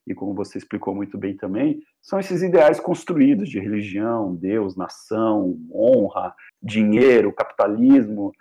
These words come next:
Então, achei muito, muito interessante você, é, abordar tudo isso, muito bacana mesmo. E depois, quando você falou, quando a gente vai perdendo esses sinais, é, esses sinais de, de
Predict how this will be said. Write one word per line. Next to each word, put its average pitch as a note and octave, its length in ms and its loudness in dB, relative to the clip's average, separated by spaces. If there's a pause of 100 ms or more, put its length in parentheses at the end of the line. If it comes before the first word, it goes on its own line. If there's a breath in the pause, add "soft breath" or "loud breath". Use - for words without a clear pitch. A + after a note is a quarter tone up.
(360 loud breath)
Então, C#3 300 -2
achei - 240 -4
muito, E3+ 480 -2 (260)
muito B2 300 0
interessante C3 520 -2
você, G#2 580 0 (260 soft breath)
é, F#2+ 280 -10
abordar G2+ 480 0
tudo F#2 260 -6
isso, A#2+ 240 -4
muito A2 640 0
bacana A#2+ 600 2
mesmo. G#2+ 380 2 (380 loud breath)
E A2+ 80 0
depois, B2+ 300 2
quando D3+ 160 2
você C#3+ 220 2
falou, C#3 260 4
quando D3+ 140 2
a - 20 6
gente D3+ 140 -4
vai D3+ 100 4
perdendo D3+ 400 2
esses - 340 -4
sinais, B2 840 0 (640)
é, F#2+ 840 -2 (520)
esses - 280 -12
sinais G#2+ 640 -2
de, G2+ 80 -12
de G#2 140 -12